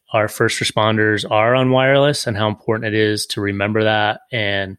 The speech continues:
uh, man, his story about his personal experience having gone through being in law enforcement with his radio not working was just chills up my spine.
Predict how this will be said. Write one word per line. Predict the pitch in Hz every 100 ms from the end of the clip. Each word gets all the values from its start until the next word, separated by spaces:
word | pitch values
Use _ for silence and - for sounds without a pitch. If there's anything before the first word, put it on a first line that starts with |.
| _
uh, | 135
man, | 131 120 104
his | 123 -
story | - 117 120 120 120 120
about | - 110 107 110
his | 104 110
personal | - 113 - 110
experience | 104 - 107 107 104
having | 113 107 101
gone | 101 104
through | 104 107 107 107 110 _ _ 113
being | 117 120 120 120 120
in | 131 113
law | 110 107 110
enforcement | 110 113 110 - 117 123
with | 120 107
his | 117 101
radio | 101 101 107 113
not | 117 120
working | 123 123 131
was | 107 101
just | 95 110 101 - -
chills | - 120 107
up | 107
my | 107
spine. | 95 - 98